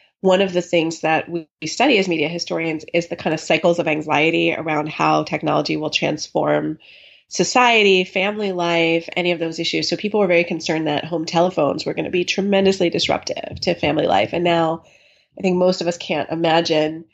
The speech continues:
living in a home where, I mean, many of us don't even have home lines anymore, but we can't imagine living in a home where from our home we couldn't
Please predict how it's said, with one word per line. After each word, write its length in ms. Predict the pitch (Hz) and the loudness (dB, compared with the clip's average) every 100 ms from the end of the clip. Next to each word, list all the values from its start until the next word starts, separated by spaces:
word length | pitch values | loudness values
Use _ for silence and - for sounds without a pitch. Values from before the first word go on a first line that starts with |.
| _ _ _ - | _ _ _ -2
living 320 | 226 233 196 | 2 4 4
in 100 | 175 | 2
a 60 | |
home 400 | 170 185 165 160 | 2 2 0 0
where, 280 | 160 156 151 | 0 2 2
I 60 | 147 | 2
mean, 160 | 170 | 2
many 160 | 170 175 | 2 4
of 60 | 165 | 2
us 100 | 170 | 0
don't 160 | 165 | -4
even 120 | 156 | -4
have 180 | 170 151 | -4 -6
home 160 | 185 151 | -4 0
lines 320 | 156 170 185 | 2 2 2
anymore, 320 | 165 147 143 | 0 -2 -4
but 100 | 143 | -4
we 120 | - 165 | -6 -4
can't 180 | 196 | -2
imagine 240 | 165 151 156 | -2 -2 -2
living 220 | 160 160 | -2 -2
in 100 | 151 | -2
a 60 | 170 | -2
home 200 | 156 156 | -2 -2
where 160 | 151 | -4
from 360 | 151 - 214 190 | -4 2 2 4
our 160 | 156 | 2
home 240 | 156 151 143 | 2 -2 -2
we 100 | 143 | -4
couldn't 400 | - 147 139 | -2 -4 -4